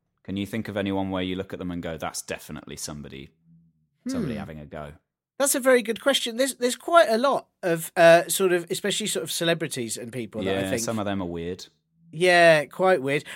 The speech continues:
Speaker 2: I mean, I've always, and, and, uh, some of the listeners probably won't know who this is, but, but Björk, or Björk, or
Speaker 1: Yeah.
Speaker 2: Björk, or B-,
Speaker 1: Yeah,
Speaker 2: Björk,
Speaker 1: yeah.
Speaker 2: it depends on how you say it, but she's so magical and fairy-like and quite strange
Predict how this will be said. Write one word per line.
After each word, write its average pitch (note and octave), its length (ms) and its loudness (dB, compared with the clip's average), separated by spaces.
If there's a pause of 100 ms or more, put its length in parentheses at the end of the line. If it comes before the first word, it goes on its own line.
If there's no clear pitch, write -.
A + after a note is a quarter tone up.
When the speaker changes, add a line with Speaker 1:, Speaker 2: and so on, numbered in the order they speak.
Speaker 2:
I A3 100 6
mean, B3+ 140 4
I've B3 160 6
always, E3 480 0
and, F3+ 220 2
and, F3+ 400 -2
uh, F3 180 4 (160)
some G#3 200 -2
of G3+ 60 -2
the F3+ 60 0
listeners E3+ 300 2
probably E3+ 340 -2
won't D#3+ 200 2
know D3+ 180 0
who D3 140 -2
this D3 200 -2
is, D3 180 2
but, F3 220 0
but D#3+ 200 -2
Björk, D#3+ 440 0 (120)
or C3+ 180 -6 (220)
Björk, C3+ 440 -4 (240)
or G#2+ 140 0
Speaker 1:
Yeah. A2 400 4
Speaker 2:
Björk, F#2+ 60 -8 (280)
or D#3 120 -2
B-, D3 180 -12
Speaker 1:
Yeah, G2 440 -2
Speaker 2:
Björk, G2 100 -6
Speaker 1:
yeah. F2 160 -2
Speaker 2:
it - 60 -4
depends E3 240 -2
on D3+ 60 -2
how D3+ 60 2
you C#3+ 60 -2
say D3+ 180 2
it, - 80 -6 (240)
but F3 200 6
she's E3 500 2
so A3 420 6 (240)
magical G3 480 2
and F3 300 0
fairy-like D3 640 4
and C#3 120 -6
quite D3+ 260 0
strange B2+ 680 -2